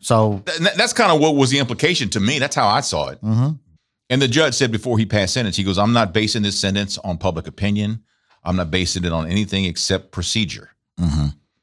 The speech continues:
Speaker 2: So twenty-two and a half years, some people thought it'd be closer to forty. Some people thought it'd be closer to thirty.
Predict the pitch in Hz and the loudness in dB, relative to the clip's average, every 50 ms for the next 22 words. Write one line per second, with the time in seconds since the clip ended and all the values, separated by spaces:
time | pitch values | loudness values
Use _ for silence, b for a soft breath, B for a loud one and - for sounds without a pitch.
0 | _ _ _ - - 95 87 78 - 101 107 101 92 - 110 101 98 92 85 87 | _ _ _ -8 -6 -6 -4 -4 -2 0 0 0 0 0 -2 0 0 0 -2 -2
1 | 82 - - 104 113 107 98 92 - - 110 110 107 - 110 98 95 92 92 90 | -2 -2 -2 0 0 0 0 0 -2 -2 -2 -2 -2 -2 -4 -2 -2 -2 -2 -4
2 | 85 - 98 90 87 85 87 80 - 92 87 87 82 80 - 95 92 90 - 87 | -4 0 0 0 0 0 -2 -4 -4 -4 -4 -4 -4 -4 -4 -4 -4 -2 -4 -6
3 | 82 85 - - 151 123 92 82 87 87 - - 101 95 104 92 95 82 92 92 | -6 -6 -2 0 0 0 0 0 -2 -2 -2 -4 -4 -4 -4 -6 -4 -2 -2 -2
4 | 92 85 95 85 - 101 98 92 104 90 87 - - 170 165 135 82 71 78 101 | -2 -2 -4 -4 -4 -4 -2 -2 -4 -6 -6 -4 -4 -2 -2 -2 -2 -4 -6 -6
5 | 123 | -8